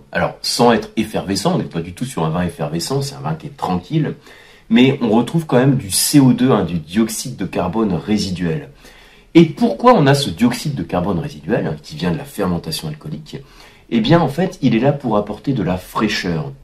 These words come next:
On sait que le dioxyde de carbone, en contact avec les enzymes de la salive, il se change en acide carbonique, donc une forme d'acide, un acide organique,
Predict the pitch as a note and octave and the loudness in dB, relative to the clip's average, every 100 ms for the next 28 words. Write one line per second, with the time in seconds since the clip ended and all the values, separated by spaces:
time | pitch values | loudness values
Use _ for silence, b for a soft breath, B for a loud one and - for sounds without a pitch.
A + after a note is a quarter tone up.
0 | - _ _ - C#3+ C3+ F#3 F#3+ B2 F#2+ | -20 _ _ -2 2 4 4 0 0 0
1 | - D3+ D3+ - D3 A2+ - G#2 G#2 D3 | 4 4 4 -2 -2 -2 0 -2 2 4
2 | D3+ - - C3+ C3 C#3 C3+ - D#2+ - | 4 0 -2 0 2 2 2 -4 -8 -6
3 | E2 F#2+ A2 A2+ A2 F2 E2+ - A#2+ A#2 | -4 0 2 2 2 0 -2 -2 0 0
4 | D#3+ E3 A#2 G#2+ - G#2+ - D3+ C#3+ - | 0 -2 -4 -6 -4 -6 -2 -2 -2 -4
5 | F#2+ F#2 B2 C#3 - D#3 - B2 F2+ F#2 | -2 2 2 2 0 -2 0 -2 -2 0
6 | F#2 - - - - - - - C#2+ C#2+ | 0 -2 -6 -20 -20 -20 -20 -20 -20 -8
7 | - - - E3 - - - D#2+ D2+ G#2 | -6 -4 -2 -2 -2 -6 -6 -4 -2 -2
8 | D3+ | -2